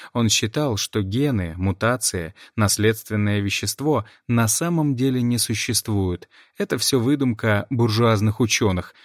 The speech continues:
помешанных на своих дрозофилах. В тысяча девятьсот пятидесятые годы для таких вот никчёмных генетиков была придумана особая кличка:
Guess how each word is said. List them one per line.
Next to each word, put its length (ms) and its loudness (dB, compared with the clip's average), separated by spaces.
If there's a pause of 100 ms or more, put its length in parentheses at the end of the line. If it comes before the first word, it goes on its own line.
(120)
помешанных 800 2
на 140 2
своих 420 0
дрозофилах. 720 -2 (420)
В 140 -20
тысяча 460 2
девятьсот 480 0
пятидесятые 720 0
годы 440 -2 (120)
для 180 2
таких 400 -2
вот 160 -6
никчёмных 600 0
генетиков 680 -2
была 320 0
придумана 580 2
особая 540 0
кличка: 540 -4